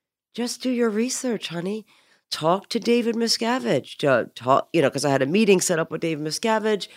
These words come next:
See what he says, honey. You, you don't have to make any decisions right now. Just do your own research."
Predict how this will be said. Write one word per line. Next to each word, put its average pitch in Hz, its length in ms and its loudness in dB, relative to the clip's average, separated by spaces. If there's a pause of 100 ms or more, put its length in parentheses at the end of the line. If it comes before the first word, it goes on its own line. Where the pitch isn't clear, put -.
(480)
See - 300 -4
what 190 160 -2
he 240 160 -4
says, 277 420 -4
honey. 147 260 -2
You, 170 480 -4
you 175 140 -6
don't 175 240 2
have 240 200 -2
to 254 100 -4
make 247 240 0
any 254 180 0
decisions 269 560 -6
right 156 220 0
now. 131 160 -4
Just 160 240 -6
do 208 80 -2
your 220 260 0
own 214 220 0
research." 208 520 -4